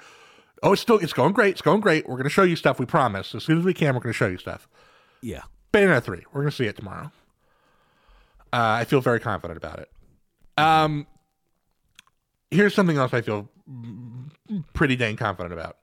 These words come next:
Speaker 1: Uh, I think that we are going to get a feature reveal some kind of feature we didn't know about yet
Speaker 2: Mm-hmm.
Speaker 1: in Mario Party Superstar.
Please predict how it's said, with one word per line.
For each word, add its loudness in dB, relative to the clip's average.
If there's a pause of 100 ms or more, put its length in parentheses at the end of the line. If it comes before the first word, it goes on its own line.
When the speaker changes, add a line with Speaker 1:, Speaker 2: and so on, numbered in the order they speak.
(420)
Speaker 1:
Uh, 2 (1500)
I 2
think -2 (360)
that 0
we -2
are 0
going 0
to -2
get -4 (1200)
a -4 (200)
feature 2
reveal 0 (1700)
some 2
kind 2
of 0
feature 0
we 2
didn't -4
know 2
about 0
yet -4 (600)
Speaker 2:
Mm-hmm. -14 (580)
Speaker 1:
in 0
Mario 2
Party 0
Superstar. -6